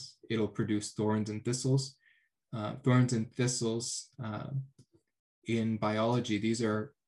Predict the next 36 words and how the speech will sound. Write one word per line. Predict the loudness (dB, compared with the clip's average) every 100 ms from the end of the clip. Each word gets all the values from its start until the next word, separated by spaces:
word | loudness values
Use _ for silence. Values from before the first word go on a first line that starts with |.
| _ _ _
mutated | 2 2 2 0 0 0 0
leaves. | 0 0 -2 -8 -12 _ _ _ _ _ -10
Um, | -8 -6 -6
it's | -6
perfectly | 0 0 2 2 2
reasonable | 4 2 0 0 0 -2
to | -2 0 0
understand | 0 -2 -4 -2 -2 0
this, | 0 -2 -4 -8 -10 -10 -12 _ _ -16
that | -8 -4 -4 -6 -10
prior | -4 0 2 0 -2
to | 0 2 2
the | 0
fall, | -2 -2 0 0 -2 -8 _ _ _ _ -12
uh, | -8 -8 -10 -16 _ _ _ _ _ _ 0
earth | 2 0
itself | -4 -4 -2 -2 -4
did | -4 -2
not | -4 -6 -8
produce | -8 -2 -2 -2 -8 -10 -6
things | -4 -4 -6
such | -8 -8
as | -8 -8
thorns | -6 -6 -8
and | -10
thistles, | -6 -6 -4 -6 -8 -12 _ _
but | -4
they | -2
are | 0
a | 0
mutation | -2 -4 -4 -2 -2 -2 -4 -6
through | -4 -2
the | -2
sin | -4 -2 -2
of | -2
man, | -2 -2 -2 -4